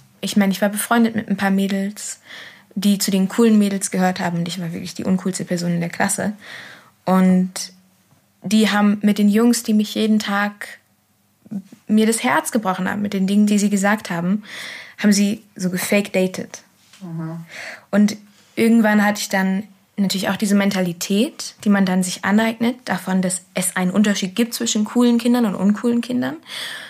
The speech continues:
Speaker 1: Und dass ich zu den coolen Kindern gehören wollte, damit diese Mobberei endlich aufhört. Und dadurch hatte ich nur Freundinnen, die nicht zu mir gestanden haben.
Speaker 2: Mhm.
Speaker 1: Freundinnen, die ich nicht als, äh, die keine echte Verbindung waren. Und dann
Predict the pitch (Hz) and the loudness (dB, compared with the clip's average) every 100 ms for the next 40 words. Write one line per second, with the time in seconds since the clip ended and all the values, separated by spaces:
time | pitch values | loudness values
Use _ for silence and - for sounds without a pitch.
0 | - - 208 208 196 - 190 190 - 285 | -10 0 2 2 0 0 -2 -2 0 2
1 | 269 269 262 220 202 214 285 269 269 269 | 2 2 2 2 2 0 0 0 -2 -2
2 | 269 285 302 - - 202 202 190 185 180 | -4 -4 -8 -16 -4 0 0 0 -2 0
3 | 180 180 - 240 220 208 - 208 254 - | 0 0 -2 -2 -2 -6 -4 -4 -4 -4
4 | 269 330 - - _ _ _ _ - - | -6 -6 -10 -12 _ _ _ _ -20 -20
5 | _ _ _ - 220 214 214 220 208 220 | _ _ _ 0 2 2 2 0 0 4
6 | 220 247 247 247 - - - _ - - | 6 6 2 -2 -10 -20 -20 _ -14 -4
7 | 208 220 220 214 208 202 196 196 196 - | 0 2 2 2 2 2 2 0 0 -2
8 | 190 180 175 - 180 175 - 165 - - | -2 -2 -4 -4 -6 -8 -8 -10 -10 -8
9 | 175 180 180 - _ _ 185 175 - 214 | -6 -6 -8 -12 _ _ -16 -12 -2 2
10 | 214 214 208 208 208 202 202 190 - 185 | 4 4 4 4 2 -2 -2 -2 -4 -8
11 | - - _ _ _ _ - 214 - - | -10 -14 _ _ _ _ -6 -6 -8 -10
12 | 208 202 196 196 - 202 185 180 175 185 | -4 -2 0 -2 -6 -6 -4 -4 -2 -4
13 | 185 - 196 - - - - - - _ | -6 -8 -8 -12 -16 -14 -14 -16 -20 _
14 | - 208 202 196 202 202 202 214 | 2 4 4 2 4 4 2 -2